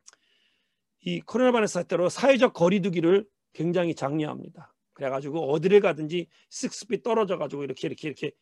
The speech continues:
간격 유지하라고 정해놓잖아요. 그쵸? 근데 여러분, 순 우리말에는요, 사이라는 말이 있습니다. 이 사이라는 말, 그거는 순 우리말입니다. 건물 사이처럼 물리적 거리나 공간적 그,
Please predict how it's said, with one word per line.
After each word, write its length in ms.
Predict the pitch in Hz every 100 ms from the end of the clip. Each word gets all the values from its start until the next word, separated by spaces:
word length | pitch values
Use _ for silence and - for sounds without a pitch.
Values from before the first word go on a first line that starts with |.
| _
간격 340 | - 165 160
유지하라고 440 | 147 151 151 135
정해놓잖아요. 680 | 135 156 160 143 - 87 - -
그쵸? 400 | - - 170 147 _ _ _ _ _ _ _ _
근데 160 | 208 214
여러분, 380 | 202 196 196 139 _ _ _ _ _
순 300 | - 302 330
우리말에는요, 960 | 220 240 294 226 170 147 143 147 190 254 _
사이라는 720 | - - - 285 311 302 247 208
말이 220 | 147 139
있습니다. 460 | 135 - 233 - -
이 100 | 139
사이라는 560 | - 233 240 247 214 185
말, 380 | 143 160 269 - _ _ _ _
그거는 420 | _ 170 196 254 285
순 240 | - 294
우리말입니다. 760 | 214 185 190 143 - - 180 - _ _ _ _ -
건물 440 | 170 196 226 226
사이처럼 1400 | - - 196 156 160 _ _ _ _ _ - 185 226 135 _ _ _
물리적 540 | 156 180 220 220 208 202
거리나 440 | 202 190 196 208
공간적 640 | - 175 185 226 220 208 - _ _ _ _
그, 240 | - 202